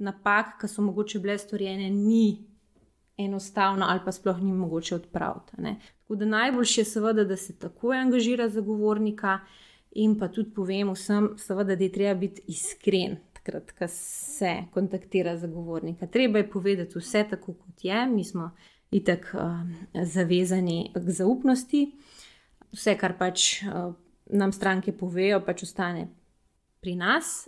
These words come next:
tako da najlažje je nekoga braniti, če dejansko si ustvariš pravo sliko, a ne, in veš, kaj je na zadevi. Takrat je tudi najlažje pač sestavljati obrambo. Vsekakor je pa pač tudi, če ga ne angažiraš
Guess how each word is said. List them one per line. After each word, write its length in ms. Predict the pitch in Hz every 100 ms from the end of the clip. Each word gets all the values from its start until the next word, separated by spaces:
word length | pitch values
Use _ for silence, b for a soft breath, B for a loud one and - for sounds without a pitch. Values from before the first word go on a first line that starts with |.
| _
tako 200 | - 202
da 240 | 214 214 214
najlažje 720 | 208 220 247 202 185 208 220 202
je 60 |
nekoga 400 | 185 185 214 196
braniti, 420 | 175 170 180 196 -
če 260 | 202 185 185 b b b b b
dejansko 560 | 185 175 185 185 - 185 175 170 - -
si 280 | - 185 170
ustvariš 540 | 170 - 185 175 175
pravo 300 | 185 180 175
sliko, 400 | - 170 170 123
a 120 | 147
ne, 180 | 170 180
in 100 | 185
veš, 480 | 185 190 190 - -
kaj 220 | - 180
je 60 | 180
na 140 | 175
zadevi. 520 | 170 175 165 165 170 175 b b b b _ _ _ -
Takrat 220 | 214 214
je 80 | 196
tudi 180 | 196
najlažje 480 | 190 170 160 175 170 170
pač 220 | 180 -
sestavljati 540 | 175 - 170 170 170
obrambo. 440 | 165 170 165 170 185 - _ _ _ _ _
Vsekakor 480 | 220 214 190 196 202
je 100 | 185
pa 100 | 190
pač 320 | 190 190 - - - - _ -
tudi, 300 | 220 220 -
če 160 | - 190
ga 180 | 196 190
ne 120 | 185
angažiraš 600 | 180 185 202 190 175